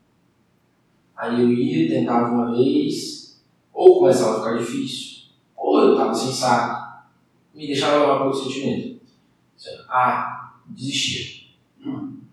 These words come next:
Speaker 1: Né? E aí, o meu padrasto chegou e disse assim, "Marco, cara,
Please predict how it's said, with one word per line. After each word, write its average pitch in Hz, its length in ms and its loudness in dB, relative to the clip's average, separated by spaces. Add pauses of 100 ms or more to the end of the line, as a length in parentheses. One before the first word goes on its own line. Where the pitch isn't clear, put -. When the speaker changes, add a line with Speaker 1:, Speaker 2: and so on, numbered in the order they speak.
Speaker 1:
Né? 101 600 -6 (600)
E 415 80 -2
aí, - 680 2 (300)
o - 100 -6
meu - 120 0
padrasto - 400 2
chegou 143 240 4
e - 20 4
disse - 280 -4
assim, - 80 -6
"Marco, - 360 -2
cara, - 360 -14